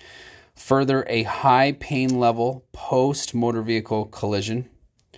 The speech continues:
also less severe crash type, also dizziness, arm pain, or numbness, people with low back pain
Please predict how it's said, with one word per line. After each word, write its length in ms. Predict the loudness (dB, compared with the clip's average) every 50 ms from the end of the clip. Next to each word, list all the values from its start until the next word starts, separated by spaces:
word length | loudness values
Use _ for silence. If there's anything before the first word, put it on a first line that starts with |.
| -20 -20 -20 -20 -20 -20 -20 _ _ _ 2
also 340 | 2 4 4 4 4 4
less 580 | 2 2 2 4 6 6 6 6 4 0 -2 0
severe 520 | 0 0 0 -2 -2 0 0 2 2 0 -2
crash 640 | -4 -6 0 2 4 4 4 2 0 -2 -6 -10 -14 _ _ _
type, 400 | -6 0 0 2 2 0 -2 -6 -14 -20 _ _ _ _ _ _ _ _ _ _ _ _ _ _ _ _ _ _ _
also 320 | 2 4 4 4 4 2
dizziness, 760 | 2 2 2 2 2 4 4 2 4 4 2 2 2 0 0 -2 -4 _ 0
arm 240 | 2 2 2 2 0
pain, 400 | -2 -2 0 2 2 0 0 -2 -4 -2
or 240 | 0 2 4 4
numbness, 680 | 4 4 4 4 4 4 2 2 0 -2 -2 -4 -6 -8 _ _ _ _ _ _ _ _ -20 -20 -20 -20 _ _
people 300 | -2 -2 0 0 0 0
with 180 | 0 -2 -2 0
low 200 | 0 0 0 0
back 480 | -2 4 6 8 8 8 6 4 -2
pain 420 | -6 -4 -4 -2 -2 -2 -4 -6